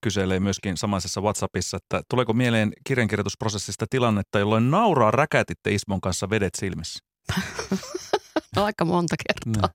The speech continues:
Speaker 1: Niin.
Speaker 2: Joo, siis ylipäänsä semmoiselle, joo, juu, juu. Oikeastaan monesti semmoisille niinku omille pöljyyksillemme tai niinku mon-, monesti myöskin semmoisille niinku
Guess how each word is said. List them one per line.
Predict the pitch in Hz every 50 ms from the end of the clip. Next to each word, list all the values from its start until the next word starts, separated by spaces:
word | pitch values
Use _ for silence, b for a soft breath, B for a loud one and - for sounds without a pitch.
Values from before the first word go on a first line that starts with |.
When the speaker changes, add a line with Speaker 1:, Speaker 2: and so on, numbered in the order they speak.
| _ B
Speaker 1:
Niin. | B B B B B B B B B B -
Speaker 2:
Joo, | 208 214 202 185
siis | - - 175 - - - - 190 185 - - -
ylipäänsä | 214 202 214 196 202 208 190 196 190 175
semmoiselle, | - - 185 180 175 175 185 170 170 160 - _ _ _ _ _ _ _ _ _ _ _ _ _ _ _ _ - 156 156 160 156 139
joo, | 139 139 139 139 143 143 147 147 143 - - _ _ _ _ _ _ _ _ _ _ _ _ _ _ _ _ _ - - _ - 175 165 147
juu, | 147 147 143 143 143
juu. | - 147 147 147 147 - B B B B B B B B B B
Oikeastaan | - 156 - 175 175 - - 170 170
monesti | 185 190 190 180 190 - - - _ -
semmoisille | - 165 160 160 - 165 156 156 160
niinku | 165 160 - -
omille | 170 175 170 151 147 139 - _ _ _ _ _ _ _ _ _ _ _ _ _ _ _ _ _ _ _ - - - _ _ -
pöljyyksillemme | - 185 170 151 135 139 147 151 - - - - - 170 165 - - 185 - _
tai | - 156 147
niinku | 156 160 -
mon-, | 165 165 190 202 196 175
monesti | 202 233 233 226 - 214
myöskin | 196 202 196 214 - 233 214
semmoisille | - 208 233 226 208 - 190 214 -
niinku | 208 196 185 - - 170